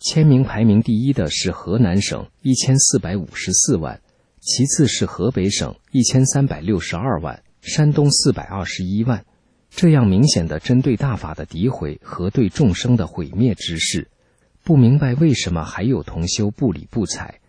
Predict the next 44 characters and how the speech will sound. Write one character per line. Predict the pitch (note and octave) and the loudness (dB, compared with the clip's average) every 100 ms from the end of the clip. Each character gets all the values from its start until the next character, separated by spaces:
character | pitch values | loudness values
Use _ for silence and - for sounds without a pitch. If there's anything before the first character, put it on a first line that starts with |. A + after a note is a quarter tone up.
| _ _ | _ _
甚 | - - C#3+ | -2 4 4
至 | C3 | 2
正 | - D#3 B2+ | 2 4 6
念 | D3 F#2 | 2 0
都 | F2 | -4
懒 | D2+ - | -6 -14
得 | - | -16
发。 | - F2 E2 - _ _ _ _ _ _ _ _ | -12 -10 -10 -12 _ _ _ _ _ _ _ _
大 | - D3+ | -2 -2
法 | - E2 | -2 -8
弟 | - A#2+ | -6 -6
子 | - E2+ | -4 0
应 | A2 | 2
该 | A2+ A#2 | 2 2
认 | D3 B2 | 2 2
识 | - E2+ | 2 -4
到 | E2+ | -6
这 | E2 A2 | -2 -2
种 | E2 D2+ | -2 -4
邪 | - D#2+ | -6 -6
恶 | A2+ A2+ | -2 -2
行 | - - F2 | -2 -4 -2
动 | B2 F2 | 0 0
的 | D2+ | -2
严 | D2+ D#2+ | -10 -8
重 | G2 B2 D#2+ | -2 -2 -2
危 | E2+ F2+ | -6 -8
害， | - F2+ _ _ _ _ - | -8 -10 _ _ _ _ -4
如 | A2+ | -2
果 | D#3+ D#2+ | 0 -4
发 | - B2+ | -4 -4
展 | C#3+ - | -4 -6
下 | - E2+ E2+ | -8 -8 -8
去， | - F2 - _ _ | -8 -8 -10 _ _
会 | - C#3+ | -2 -2
毒 | - F#2 | 0 -2
害 | A2+ B2+ | -2 -4
无 | D#2+ D#2+ | -4 -6
数 | G#2+ D#3+ A2+ | -2 -2 -2
的 | E2 | -4
大 | - F#2 | -8 -8
陆 | D2+ D2+ | -8 -8
民 | C#2+ D#2 | -8 -8
众。 | - F#2 | -6 -6